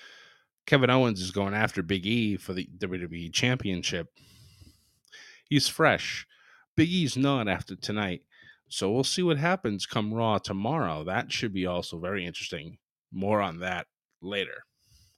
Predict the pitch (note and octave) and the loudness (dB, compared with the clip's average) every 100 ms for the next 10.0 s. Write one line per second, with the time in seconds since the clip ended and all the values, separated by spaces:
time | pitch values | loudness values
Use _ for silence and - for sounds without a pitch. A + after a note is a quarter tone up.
0 | - - B2 - - - - - - - | -8 -2 -2 -2 -16 -20 -20 -20 -20 -2
1 | C#3+ E3 F3+ E3+ D#3 C3+ D3+ - - - | 4 4 4 2 0 0 0 -4 -10 -14
2 | _ _ _ _ _ _ _ - B2 A#2+ | _ _ _ _ _ _ _ 2 4 4
3 | A#2 A2+ - G#2 A2 G2 - A2 G#2 G2+ | 2 0 -2 -4 -4 -4 -4 -4 -4 -2
4 | B2 F#3+ - - A2 A#2 G#2 G#2 G2+ - | -4 -6 -12 -6 -4 -4 -6 -6 -6 -6
5 | - F#2 F2+ - D3+ E3+ E3 - - - | -4 -2 -2 0 4 4 2 -8 -20 -20
6 | - - - - F3 D#3 C#3+ C3 B2+ A#2 | -20 -20 0 6 8 8 6 4 2 0
7 | G2+ A2+ C3 C3+ C#3 C#3+ C3+ F#2+ F#2+ F2+ | -2 0 0 0 2 0 -4 -6 -6 -6
8 | E2 - G2 F2+ - B2+ C#3 G#3 - _ | -10 -6 -4 -4 -2 2 2 0 -4 _
9 | - - _ _ _ _ - F#2+ F#2 | -20 -20 _ _ _ _ -12 -8 -4